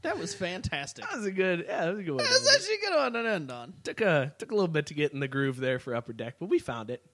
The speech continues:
Speaker 2: We
Speaker 1: We
Speaker 2: found
Speaker 1: always
Speaker 2: the,
Speaker 1: do.
Speaker 2: it's been a while. We've had guests, so it's been kinda weird to just get back to, you know, the regular crew. Um,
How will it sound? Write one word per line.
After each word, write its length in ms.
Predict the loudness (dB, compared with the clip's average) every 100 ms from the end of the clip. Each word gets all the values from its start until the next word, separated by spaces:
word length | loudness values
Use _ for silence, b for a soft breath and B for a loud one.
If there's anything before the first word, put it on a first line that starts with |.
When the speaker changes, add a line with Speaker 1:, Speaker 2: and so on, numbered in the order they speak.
| _
Speaker 2:
We 120 | -4
Speaker 1:
We 60 | 0
Speaker 2:
found 200 | 0 -2
Speaker 1:
always 160 | -6 -10
Speaker 2:
the, 60 |
Speaker 1:
do. 160 | -16 -10 -2
Speaker 2:
it's 160 | 0
been 100 | 2
a 60 | 2
while. 280 | 2 2 2
We've 140 | 0
had 180 | -2 -2
guests, 380 | 0 0 -2 -6
so 140 | -6
it's 100 | -4
been 180 | -6 -6
kinda 240 | -2 -2
weird 280 | -2 -2 -2
to 80 | -6 -10 -12
just 200 | -10 -6
get 160 | -4
back 260 | -4 -8 -8
to, 280 | -8 -8 -12 _ _ -8
you 120 | -6
know, 120 | -6
the 100 | -6
regular 360 | -6 -6 -8 -6
crew. 280 | -2 -2 -4 B B
Um, 520 | -2 0 0 -2 -6